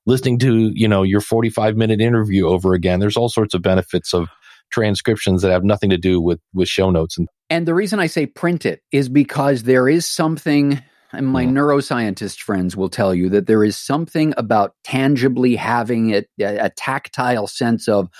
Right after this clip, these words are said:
Speaker 2: "I'm crossing this out," that is different than hitting the delete button in Descript. Uh, it just somehow wires it into your brain a little bit more firmly that it's like, "No, that thing right there, that's gotta go." And you cross it out with a Sharpie or whatever it is you're using.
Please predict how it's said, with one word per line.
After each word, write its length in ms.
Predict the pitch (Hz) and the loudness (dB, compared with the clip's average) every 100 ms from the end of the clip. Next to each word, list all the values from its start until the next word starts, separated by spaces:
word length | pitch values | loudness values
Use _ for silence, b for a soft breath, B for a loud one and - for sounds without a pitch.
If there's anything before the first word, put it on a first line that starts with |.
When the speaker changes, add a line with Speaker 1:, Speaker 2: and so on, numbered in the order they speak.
| B - | B -6
Speaker 2:
"I'm 160 | 95 | -6
crossing 580 | - - 127 131 127 113 | -6 -4 -2 -2 -2 -4
this 220 | 101 98 | -4 -2
out," 260 | 107 98 78 b b - | 0 0 0 b b -4
that 220 | 104 107 120 | -2 0 0
is 260 | 104 95 | -2 -2
different 600 | 92 175 - 107 92 90 b b | -2 -2 -2 -4 -6 -6 b b
than 220 | 110 107 | -4 -2
hitting 480 | 101 113 113 107 98 | 0 0 2 2 0
the 140 | 98 101 | 0 -2
delete 480 | 98 98 110 139 - | 0 -4 0 0 0
button 600 | 98 90 90 87 82 - | -2 -2 -2 -2 -2 -2
in 280 | 98 92 90 | 0 2 2
Descript. 720 | 104 95 - - - _ - _ _ _ | 0 0 -2 -6 -6 _ -16 _ _ _
Uh, 240 | 98 87 95 | -2 0 0
it 160 | 107 107 | -4 -4
just 400 | 113 104 - - | -4 -4 -8 -4
somehow 400 | 143 131 127 120 | -2 -2 -2 -2
wires 580 | 98 98 107 127 117 | -2 0 2 2 0
it 140 | 113 110 | -4 -4
into 260 | 113 113 107 | -2 0 2
your 200 | 104 92 | 0 0
brain 480 | 101 101 101 98 B B - | 0 0 0 -2 B B -8
a 80 | 87 | -6
little 320 | 95 127 127 | -2 2 2
bit 240 | 120 117 | 0 -2
more 200 | 110 107 | 0 0
firmly 440 | - 110 107 101 92 | 0 -2 0 0 0
that 140 | 90 | -2
it's 120 | 87 | -4
like, 180 | 87 82 | -6 -4
"No, 240 | 98 90 69 b | -2 -2 -4 b
that 240 | 85 90 - | -4 -4 -2
thing 160 | 98 | -2
right 200 | 95 90 - | 0 -2 0
there, 180 | 110 | 0
that's 220 | 101 85 - | 0 -4 -2
gotta 240 | 90 85 | -2 -2
go." 320 | 82 85 73 - | 0 0 -2 -2
And 160 | 87 | 0
you 80 | 90 | 0
cross 400 | - - 87 - | -2 -4 -6 -4
it 80 | 92 | -2
out 200 | 95 85 | -2 -2
with 140 | 85 | -6
a 20 | 87 | -8
Sharpie 420 | - 92 - 73 | -4 -4 -4 -8
or 80 | 73 | -8
whatever 380 | 80 87 82 78 | -2 -2 -2 -4
it 60 | |
is 140 | 80 82 | -6 -8
you're 80 | |
using. 340 | 78 80 - | -10 -10 -12